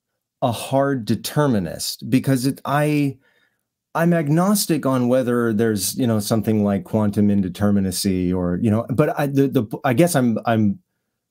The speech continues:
I, I'm, I think there's something called a hard indeterminist, right? Which is the idea that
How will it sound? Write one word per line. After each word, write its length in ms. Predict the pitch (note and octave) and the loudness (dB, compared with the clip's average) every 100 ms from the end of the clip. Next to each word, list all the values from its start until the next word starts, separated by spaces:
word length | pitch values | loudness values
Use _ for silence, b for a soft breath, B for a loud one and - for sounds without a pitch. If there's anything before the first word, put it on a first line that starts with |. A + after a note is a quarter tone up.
| _ _ _ _ _ | _ _ _ _ _
I, 100 | G2 - | -10 -4
I'm, 360 | A2+ A2 G#2 - | 0 0 0 -2
I 60 | |
think 160 | - A#3+ | -2 2
there's 160 | G3 | 2
something 240 | F3 C#3+ A#2+ | 2 2 0
called 180 | B2 G2+ | 0 0
a 60 | |
hard 340 | - - C3+ A#2+ | 0 0 0 0
indeterminist, 960 | A2+ B2 A2 - E2+ D2+ D2+ - - | 2 2 2 -2 -8 -8 -10 -12 -2
right? 220 | G2+ G#2+ | 0 2
Which 200 | G#2+ G2+ | 0 0
is 460 | G#2 G2+ F#2+ - - _ _ _ _ _ - | 0 2 0 -4 -10 _ _ _ _ _ -8
the 180 | G#2 G#2+ | -2 0
idea 380 | G#2+ G2+ A2+ A2 | 2 2 2 2
that 220 | G#2 G#2 | 2 0